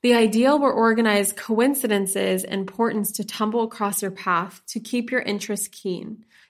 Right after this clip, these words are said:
You will start to notice all sorts of signs pointing you towards the idea. Everything you see and touch and do will remind you of the idea. The idea will wake you up in the middle of the night and distract you from your everyday routine. The idea will not leave you alone until it has its,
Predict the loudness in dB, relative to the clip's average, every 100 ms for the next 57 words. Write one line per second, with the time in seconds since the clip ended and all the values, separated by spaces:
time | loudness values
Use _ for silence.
0 | 0 4 4 4 2 0 0 0 2 0
1 | 0 -2 -2 -2 -2 -4 -2 -2 -2 -2
2 | -4 -6 -4 -4 -2 -4 -4 -2 -2 -2
3 | -4 -4 -4 -4 -4 -6 -8 _ -2 0
4 | 0 -2 -2 -4 -2 -2 -2 -2 -4 -4
5 | -6 -6 -4 -2 0 -2 -2 -2 0 0
6 | -2 -4 -6 -6 -6 -4 -6 -6 -8 -10
7 | -18 -20 -20 _ 2 2 0 0 2 2
8 | 2 2 0 0 0 -2 -4 -2 0 0
9 | 0 0 -2 -4 -8 -8 -4 -2 -2 -4
10 | -6 -4 -4 -4 -6 -4 -2 -2 -6 -8
11 | -8 -8 -8 -14 -20 -20 _ 0 2 0
12 | 0 2 2 0 -2 -2 -2 -4 -4 -2
13 | -2 -2 -2 -2 -6 -4 -6 -4 -2 -2
14 | -4 -8 -10